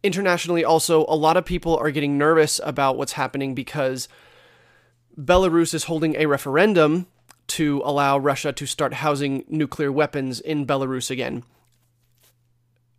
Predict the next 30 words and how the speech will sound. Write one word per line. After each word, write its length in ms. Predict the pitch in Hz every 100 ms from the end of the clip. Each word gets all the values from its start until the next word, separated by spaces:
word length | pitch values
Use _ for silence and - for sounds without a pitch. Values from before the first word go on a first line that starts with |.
| _
Uh, 180 | 160 147 - _ _ -
Belarus 460 | 202 240 202 202 180
was 120 | 147
denuclearized 920 | 170 165 160 165 143 135 131 123 -
in 300 | 170 147 143
the 140 | 139
nineteen 360 | 139 135 - 139
nineties. 400 | 165 202 156 147
All 200 | 147 175
of 80 | 160
the 60 |
nuclear 320 | 165 165 170 151
weapons 320 | 143 147 135
that 140 | 139
were 100 | 139
in 100 | 135
Belarus 380 | 139 135 131 127
during 220 | 135 127
the 180 | 123 120 -
era 280 | 135 135
of 140 | 127 123
the 80 | 123
Soviet 320 | 139 131 127
Union 400 | 135 151 147 135
were 80 | 127
completely 540 | 139 123 139 139 131
decommissioned 640 | 127 - 165 190 208 196 - - - -
and 200 | - 127
taken 240 | 151 139 120
apart. 400 | 165 175 -